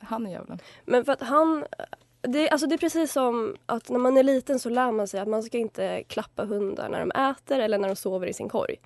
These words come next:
Speaker 1: Mm.
Speaker 2: Och det är exakt samma princip med tjejer. Alltså, det är jättekänsliga tillfällen. <laughs> Alltså, var verkligen på er vakt då, så att ni inte stör.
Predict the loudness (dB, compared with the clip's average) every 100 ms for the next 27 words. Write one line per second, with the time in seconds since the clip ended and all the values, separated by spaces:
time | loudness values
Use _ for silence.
0 | -10 -4 4 6 6 0 -4 -2 -2 -2
1 | -6 -4 -2 -2 -2 -2 -2 -4 0 0
2 | 0 -2 _ _ _ _ _ _ -6 -2
3 | -2 -4 -8 -12 _ -16 -6 -4 -2 0
4 | 2 0 -2 0 2 0 2 2 2 0
5 | -2 2 2 4 2 0 -4 2 4 6
6 | 4 6 6 8 8 8 8 8 6 6
7 | 2 0 -2 0 2 2 -2 -2 0 2
8 | 2